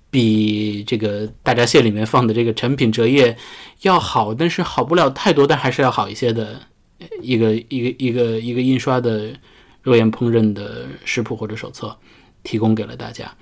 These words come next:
它当然还是有它的价值，而且我觉得你设计的也蛮美。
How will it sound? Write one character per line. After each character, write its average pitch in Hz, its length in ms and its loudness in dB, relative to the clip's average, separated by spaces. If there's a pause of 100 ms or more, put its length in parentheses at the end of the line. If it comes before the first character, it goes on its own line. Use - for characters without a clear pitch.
(340)
它 - 140 0
当 202 160 6
然 147 180 4
还 113 180 -4
是 127 140 -2
有 107 80 0
它 - 140 -10
的 110 80 -6
价 110 180 -6
值， 110 100 -12
而 107 100 -8
且 117 100 -6
我 110 180 -2
觉 113 180 -6
得 117 120 -2
你 107 160 -4
设 113 180 -6
计 113 120 -4
的 110 80 -6
也 104 80 -6
蛮 101 180 -12
美。 104 200 -10